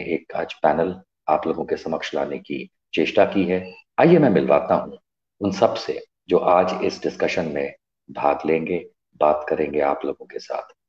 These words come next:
और समझने की हम लोग कोशिश करेंगे कि ये क्या हो रहा है। सबसे पहले मैं introduce करता हूं फौजिया अर्शी जी का। फौजिया अर्शी जी एक film maker हैं,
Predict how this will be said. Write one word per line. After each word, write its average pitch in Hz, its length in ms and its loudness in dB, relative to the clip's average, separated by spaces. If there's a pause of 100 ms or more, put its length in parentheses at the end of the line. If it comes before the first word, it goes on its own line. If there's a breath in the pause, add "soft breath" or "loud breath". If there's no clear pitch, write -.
(220)
और - 80 -8
समझने 104 440 2
की 135 120 0
हम 90 200 0
लोग 92 140 0
कोशिश - 360 -6
करेंगे - 500 -10 (400)
कि 73 160 -4
ये 71 320 2 (440)
क्या 76 140 6
हो - 240 0
रहा - 340 -6
है। - 140 -18 (540)
सबसे 85 240 2
पहले 82 300 6
मैं 82 360 0
introduce 80 400 -2
करता 80 280 2
हूं 78 120 0
फौजिया 76 440 6
अर्शी 82 280 4
जी 95 160 4
का। 92 180 4 (460 loud breath)
फौजिया 80 360 6
अर्शी 76 260 0
जी 80 220 0 (1040)
एक - 180 -2
film 73 280 2
maker 71 340 4
हैं, 92 340 -2